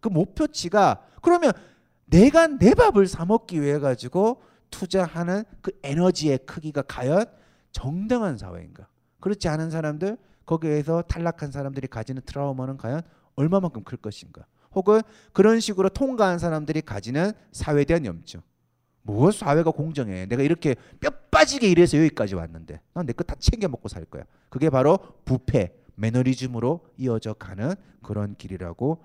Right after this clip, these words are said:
할 수가 있겠죠. 자, 구급 공무원 지원자 수 뭐 이렇게 한번 쭉 그려봤어요. 객관적으로 많이 늘었고, 뭐 얼마 전에 보니까 팔십 년도 신문을 읽었는데, 팔십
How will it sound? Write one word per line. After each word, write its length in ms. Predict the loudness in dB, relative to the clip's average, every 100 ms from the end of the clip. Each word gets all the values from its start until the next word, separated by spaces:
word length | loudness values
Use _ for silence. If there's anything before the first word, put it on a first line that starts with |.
| _
할 140 | -16
수가 320 | -16 -14 -12
있겠죠. 600 | -12 -12 -8 0 2 2 _ _ _ _ _ _ _ _ _ -20 -20 _ _ -2
자, 120 | -2 -2 -4
구급 180 | -4
공무원 260 | -2 -4 -2
지원자 300 | -2 -2 -4
수 140 | -6 -6 -2 0 -2 -6
뭐 120 | -18
이렇게 160 | -16 -16
한번 160 | -16
쭉 200 | -16 -18
그려봤어요. 540 | -14 -12 -12 -16 -20 -18
객관적으로 460 | -12 -8 -8 -8 -8
많이 160 | -8
늘었고, 440 | -8 -10 -10 -12 -12 -20 _ -20 -20 -20 -10
뭐 100 | -4
얼마 160 | -2
전에 180 | 0 0
보니까 300 | 0 -2 -4
팔십 680 | -6 -2 -2 -2 -2 -2 -2
년도 440 | -4 -2 2 2
신문을 560 | 0 -4 -8 -6 -6 -6
읽었는데, 640 | -6 -8 -8 -4 -4 -4 _ _ _
팔십 340 | -8 -6 -6